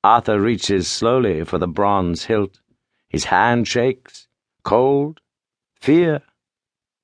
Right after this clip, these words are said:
A little of both, perhaps. He grasps the hilt and glances at Merlin, who nods silently.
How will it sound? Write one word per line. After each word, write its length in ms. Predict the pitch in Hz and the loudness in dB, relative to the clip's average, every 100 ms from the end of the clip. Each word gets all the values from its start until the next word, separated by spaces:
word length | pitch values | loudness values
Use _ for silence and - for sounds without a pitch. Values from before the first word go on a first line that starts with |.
| _ _ _ _ _ - | _ _ _ _ _ -4
A 80 | |
little 320 | 151 143 139 123 | 0 0 2 0
of 200 | 104 87 | -2 0
both, 380 | 95 78 - - | 0 0 -6 -6
perhaps. 600 | 60 64 - - - - _ _ _ _ _ _ _ _ _ _ _ _ _ _ _ _ _ _ | -4 -4 -10 -14 -20 -20 _ _ _ _ _ _ _ _ _ _ _ _ _ _ _ _ _ _
He 120 | 135 | -2
grasps 880 | - 151 135 123 - - - - - | 2 4 4 2 -4 -10 -12 -16 -2
the 120 | 117 | 0
hilt 440 | 101 113 95 - | 2 0 -2 -2
and 240 | 104 98 - | -2 -2 -2
glances 600 | 113 107 107 - 98 92 | 0 2 0 -4 -4 -2
at 140 | 92 | -4
Merlin, 500 | 107 104 104 95 98 | -2 -2 0 0 0
who 140 | 98 110 | -2 -2
nods 520 | 104 107 104 98 95 | 0 2 2 2 -4
silently. 720 | - 117 107 101 95 98 | 0 2 2 0 0 -2